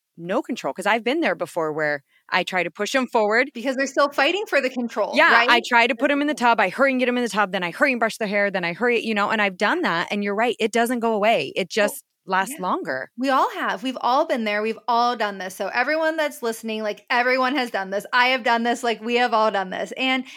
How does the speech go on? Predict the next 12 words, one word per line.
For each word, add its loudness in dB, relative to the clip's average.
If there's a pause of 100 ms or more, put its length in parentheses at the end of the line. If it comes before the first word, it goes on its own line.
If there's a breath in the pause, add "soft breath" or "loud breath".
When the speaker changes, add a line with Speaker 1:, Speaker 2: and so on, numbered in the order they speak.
Speaker 2:
it's, -4
n-, 0
again, 0
not 2
bad 4
or 2
wrong. -2 (100)
It's -6
just -4
not -2
as -2
effective -8